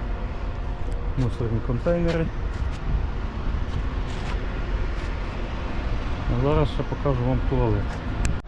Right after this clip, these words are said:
Ось такі зони для відпочинку подорожуючих, автолюбителів.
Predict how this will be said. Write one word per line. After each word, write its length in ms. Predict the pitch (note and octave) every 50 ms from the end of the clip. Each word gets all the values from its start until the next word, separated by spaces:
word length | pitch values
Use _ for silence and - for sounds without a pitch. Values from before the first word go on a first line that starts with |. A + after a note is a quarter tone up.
| - - -
Ось 200 | E3+ F3+ D3+ -
такі 380 | - - B2 - - F3 D#3 C3+ - - - - - - - - - - - - - - - - - - - - - - - - - - - - - - - - - - - G1+ G1+ - - - - G1+ G1+ - G1+ G1+ - - - - - - - - - - - - - - - - - - - - - - - - - - - - - - - - - -
зони 360 | A2+ - B2+ C3+ C#3 C3+ B2+
для 220 | A#2 G#2+ A2+ B2 B2
відпочинку 720 | A#2 A#2 - - B2 A2+ - - C3+ B2 A#2 - - A#2 G2+ - - - - - - - - - - - - - -
подорожуючих, 800 | - B2 A#2+ C#3+ C#3 C#3+ C#3 C3 F3 F#3+ E3+ C#3+ C3 - C#3+ A#2+ - - - - - - - - - - - - - - - A#2
автолюбителів. 840 | A2 - - C3 B2 B2 B2+ B2+ B2+ A2+ - - - A2 G2 -